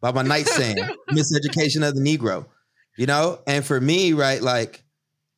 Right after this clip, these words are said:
Speaker 1: um, and this is what I've come to decide, determine.
Speaker 2: Mm-hmm.
Speaker 1: This is my own philosophy for black people.
Speaker 2: Okay.
Speaker 1: It's this old saying, is the glass half full or is it half empty?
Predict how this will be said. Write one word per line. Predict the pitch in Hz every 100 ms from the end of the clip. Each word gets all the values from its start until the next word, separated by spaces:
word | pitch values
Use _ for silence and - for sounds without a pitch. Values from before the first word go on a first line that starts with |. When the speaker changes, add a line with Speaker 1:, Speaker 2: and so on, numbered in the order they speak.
| _ _ _ -
Speaker 1:
um, | 113 120 117
and | 156
this | 185
is | 202
what | 196 175
I've | 147
come | - 147
to | 123 123 -
decide, | 117 113 123 95 - -
determine. | 107 113 90 95 _ _ _ _ _ -
Speaker 2:
Mm-hmm. | 233 190 _
Speaker 1:
This | 135 156 143
is |
my | 147 139 143
own | - 131 120
philosophy | - 110 98 - - - _ _ _ _ _ _ _ _ _ _ _ _ _ _ _
for | 143
black | 123 131 117
people. | - 101 - 143 _ _ _ _ _ _ _
Speaker 2:
Okay. | 208 180 _ _ _ _ _ _ _ _ _ _ _ _ _ _ _ _ -
Speaker 1:
It's | 131
this | - 139 -
old | 160 147
saying, | - 151
is | 127
the | 123
glass | 135 147 151 147
half | 147 151 143
full | 170 180
or |
is | 143
it | 117
half | 123 110
empty? | 101 - 104